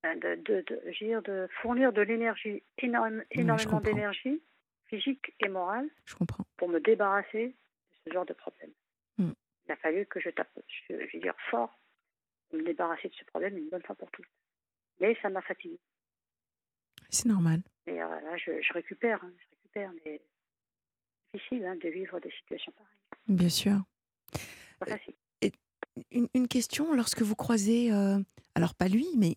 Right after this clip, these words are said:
Speaker 2: sa mère, comment est-ce qu'elle est, euh, avec vous ?
Speaker 1: Elle est, euh, c'est, ben, elle est complètement déshumanisée. Je sais pas, elle a un problème avec, euh, c'est une femme pourtant.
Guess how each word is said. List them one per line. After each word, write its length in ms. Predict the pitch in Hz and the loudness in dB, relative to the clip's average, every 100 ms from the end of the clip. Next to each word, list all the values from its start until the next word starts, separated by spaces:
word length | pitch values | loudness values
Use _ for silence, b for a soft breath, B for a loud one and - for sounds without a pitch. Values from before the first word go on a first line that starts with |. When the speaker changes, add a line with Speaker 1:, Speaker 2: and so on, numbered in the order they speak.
| - | 0
Speaker 2:
sa 220 | - 202 | 2 4
mère, 440 | 190 214 349 349 - _ _ _ _ - | 6 6 2 -4 -16 _ _ _ _ 0
comment 200 | 214 269 | 2 2
est-ce 120 | - | 2
qu'elle 180 | 214 196 | 4 4
est, 200 | 208 208 | 4 4
euh, 240 | 175 180 180 _ _ - | 4 2 0 _ _ 2
avec 200 | 180 165 | 2 4
vous ? 160 | 175 | 4
Speaker 1:
Elle 120 | 185 180 | 4 4
est, 160 | 165 | 2
euh, 340 | 151 151 151 147 _ _ _ _ _ _ _ _ - | 2 0 -4 -10 _ _ _ _ _ _ _ _ -10
c'est, 400 | 165 156 147 151 _ _ _ _ _ _ _ _ _ - | -4 -4 -4 -8 _ _ _ _ _ _ _ _ _ 0
ben, 240 | 185 175 - | 2 2 -2
elle 100 | 165 | 0
est 140 | 170 - _ | -2 -2 _
complètement 500 | - 226 202 - 208 | -10 2 2 2 -2
déshumanisée. 1000 | 190 208 202 208 190 180 175 185 190 190 - _ _ _ | 2 4 4 4 -2 -4 -6 -4 -4 -4 -10 _ _ _
Je 60 | 190 - | _ -10
sais 60 | - | 0
pas, 200 | 180 185 | 4 6
elle 60 | 170 | 4
a 60 | |
un 60 | 165 | 2
problème 380 | - 175 180 180 | -2 -2 -2 -2
avec, 340 | 160 170 - | -4 -4 -2
euh, 300 | 156 156 156 - _ _ _ _ _ _ _ _ | -4 -4 -10 -12 _ _ _ _ _ _ _ _
c'est 160 | - 196 | -4 -2
une 100 | 190 | 0
femme 260 | - 233 202 | 2 2 2
pourtant. 440 | - - 165 | -6 -4 -4